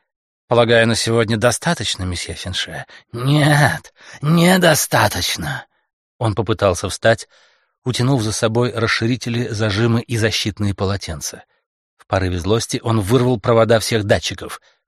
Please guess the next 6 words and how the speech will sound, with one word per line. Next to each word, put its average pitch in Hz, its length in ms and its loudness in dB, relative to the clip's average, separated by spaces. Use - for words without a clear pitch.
Врачи 107 360 0
в 107 100 -2
испуге 104 380 -4
отступили. 80 760 -8
Самуэль 107 400 2
Финше, 104 480 0